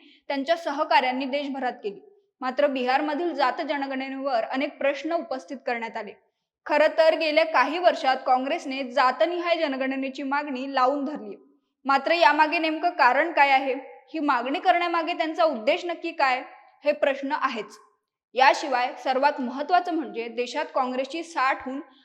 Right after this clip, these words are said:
अधिक वर्षे सत्ता होती. त्या काळात काँग्रेसच्या नेत्यांना एकदाही जात जनगणना करण्याचा विचार डोक्यात का आला नसावा?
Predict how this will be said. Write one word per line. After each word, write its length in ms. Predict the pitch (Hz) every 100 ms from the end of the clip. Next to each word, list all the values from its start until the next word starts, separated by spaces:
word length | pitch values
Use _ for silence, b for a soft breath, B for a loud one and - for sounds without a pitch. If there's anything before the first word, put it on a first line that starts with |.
| -
अधिक 320 | 262 285 370
वर्षे 300 | 311 294 339
सत्ता 300 | 330 269 -
होती. 260 | 262 214 - - _ _ -
त्या 140 | 302
काळात 360 | 302 294 330 -
काँग्रेसच्या 420 | 269 277 311 320
नेत्यांना 520 | 302 262 294 294 254 -
एकदाही 540 | 254 240 226 302 370 370 233
जात 320 | 262 254 - 302
जनगणना 540 | 302 285 285 294 311
करण्याचा 500 | 320 277 247 254 269
विचार 320 | 285 254 277
डोक्यात 440 | 277 233 262 269 -
का 100 | 320
आला 260 | 339 294 285
नसावा? 440 | 277 320 262 254